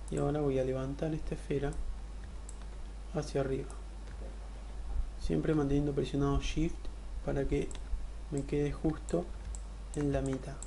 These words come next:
Ok, vamos a hacer lo mismo de este lado, me paro sobre este botón central,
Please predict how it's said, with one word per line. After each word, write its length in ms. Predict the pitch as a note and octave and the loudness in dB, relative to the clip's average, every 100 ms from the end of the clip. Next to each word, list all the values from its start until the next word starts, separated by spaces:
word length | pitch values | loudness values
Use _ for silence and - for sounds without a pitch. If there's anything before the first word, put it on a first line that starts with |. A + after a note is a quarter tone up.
| - - - - - - - - - | -4 -4 -4 -8 -8 -8 -6 -8 -6
Ok, 100 | - D3 | 0 0
vamos 300 | C#3 C3 - | 0 -2 -4
a 120 | C#3 - | -4 -4
hacer 220 | - - C#3 | -4 -2 0
lo 80 | |
mismo 300 | C#3 C#3+ D3 | 4 4 6
de 60 | C#3+ | 6
este 160 | - E3+ | 6 6
lado, 340 | E3 E3 F#3 - - - - - - - | 6 6 2 -2 -4 -6 -6 -4 -4 -2
me 80 | D3 | -2
paro 360 | - D#3+ D#3+ D#3 | 4 6 6 4
sobre 240 | C#3+ D3+ | 2 2
este 140 | - | 4
botón 300 | C#3+ C#3 D3+ | 4 6 2
central, 480 | D3+ C#3+ C#3+ D#3+ E3 | 2 0 2 2 2